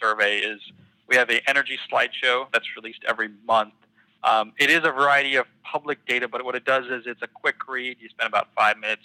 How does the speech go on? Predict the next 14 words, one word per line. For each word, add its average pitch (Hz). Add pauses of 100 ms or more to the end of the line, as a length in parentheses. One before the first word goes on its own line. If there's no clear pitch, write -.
you 110
go 110
through 113
and 104 (100)
see 113
the 107
different 110 (580)
indicators, 131 (240)
you 113
know, 107
what's 120 (100)
the -
trends. 110 (640)
Uh, 101